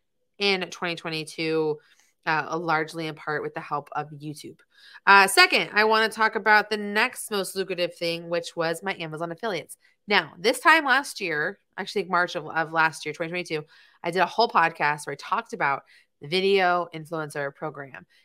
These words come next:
and how everyone that's a content creator that has a minor or m-, minor following at the very minimum needs to get on and do this. You'd apply for the Amazon influencer program, and what you do is you create video product reviews of co-, of, of content,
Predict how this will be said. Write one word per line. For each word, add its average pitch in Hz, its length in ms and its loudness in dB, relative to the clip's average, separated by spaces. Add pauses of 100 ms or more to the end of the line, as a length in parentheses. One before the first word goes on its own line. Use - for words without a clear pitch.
(180)
and 175 400 2
how 170 500 2
everyone 190 640 -2
that's - 160 -14
a 170 40 -8
content 220 300 -4
creator 139 220 -2
that 160 120 -10
has 160 440 -6
a 156 200 -6 (200)
minor 170 500 -4
or 185 140 -2
m-, 165 140 -12 (260)
minor 180 340 0
following 165 360 0
at 156 60 -12
the 156 80 -4
very 170 280 0
minimum 156 460 -2 (380)
needs 202 340 -2
to 202 100 -6
get 185 120 0
on 156 140 -2
and 156 100 -6
do 147 140 -10
this. - 300 -20 (440)
You'd 165 120 -4
apply 180 340 2
for 214 80 -4
the 220 80 2
Amazon 214 280 -2
influencer 185 360 -6
program, 165 380 -4 (320)
and 170 80 -4
what 175 160 -2
you 220 60 -6
do 214 80 4
is 180 140 0
you 180 120 -10
create 175 420 0
video 190 300 0
product 156 380 -2
reviews 277 360 -4
of 226 140 -6
co-, - 260 -12
of, 170 120 -4 (220)
of 170 140 -6
content, 302 480 -4